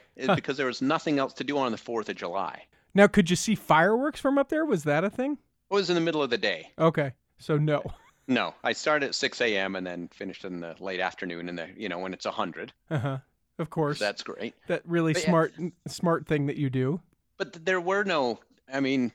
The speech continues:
Speaker 1: the only fireworks happening were around the neighborhood.
Speaker 2: And, and if you're anywhere like, uh, Los Angeles, which I know, um,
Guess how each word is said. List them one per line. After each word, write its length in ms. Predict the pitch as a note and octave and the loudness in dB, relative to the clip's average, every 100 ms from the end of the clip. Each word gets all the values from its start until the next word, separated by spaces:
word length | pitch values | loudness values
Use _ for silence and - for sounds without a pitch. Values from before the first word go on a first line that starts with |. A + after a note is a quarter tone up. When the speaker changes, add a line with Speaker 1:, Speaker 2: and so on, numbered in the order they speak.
| _ | _
Speaker 1:
the 120 | C#3+ D#3 | -2 0
only 200 | E3 C#3+ | 0 0
fireworks 500 | - C#3+ D#3+ A2 - | 2 2 2 -2 -2
happening 400 | G#2+ G#2 G#2 G#2 | -2 -2 -6 -6
were 160 | G2 | -6
around 240 | F#2+ G2 G2+ | -4 -4 -2
the 60 | F2 | -2
neighborhood. 580 | G#2 E3 A2 - - - _ _ _ - | 0 -2 -4 -10 -18 -20 _ _ _ 0
Speaker 2:
And, 220 | G3+ F#3 F#3 | 4 4 4
and 160 | F#3 E3 | 4 4
if 140 | - | 2
you're 260 | F3 E3+ E3+ | 2 2 2
anywhere 400 | F#3+ F3+ E3 D#3 | 2 2 2 4
like, 320 | D#3 D#3+ E3+ | 2 2 4
uh, 260 | D#3 C#3 | 4 4
Los 380 | C3+ D3 F#3+ - | 4 6 6 6
Angeles, 540 | F3+ G#3 G#3 D3 D3 - | 4 4 2 0 -2 -2
which 160 | D3 | 0
I 100 | D#3 | 2
know, 360 | D#3 F3+ E3 D#3 | 4 6 6 4
um, 380 | D3 C#3+ C3+ B2+ | 2 2 0 -6